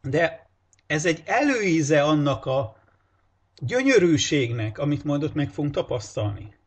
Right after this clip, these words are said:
Van miért futnunk. És ezeket kezdi el kifejteni, hogy miért is van futnunk. Mi az oka, mik ezek az ígéretek, hogy milyen csodálatosak ezek az ígéretek.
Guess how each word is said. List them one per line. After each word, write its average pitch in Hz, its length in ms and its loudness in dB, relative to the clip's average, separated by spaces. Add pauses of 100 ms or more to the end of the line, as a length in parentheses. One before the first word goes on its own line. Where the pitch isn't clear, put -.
(400)
Van 165 720 2
miért 151 360 0
futnunk. 107 720 -10 (300)
És - 120 -12
ezeket 180 720 -2 (220)
kezdi 170 360 0
el 139 80 2
kifejteni, 143 580 -4
hogy 147 200 -2 (280)
miért 202 480 0
is - 220 -2
van 151 520 0 (240)
futnunk. 107 840 -10 (200)
Mi 247 120 -8
az 196 240 0
oka, 160 500 0 (140)
mik - 160 -4
ezek 180 260 -2
az 147 180 0
ígéretek, 151 760 -2
hogy 170 120 -4
milyen 202 240 -2 (180)
csodálatosak 190 720 0
ezek 139 260 -4
az 123 200 -4
ígéretek. 117 920 -4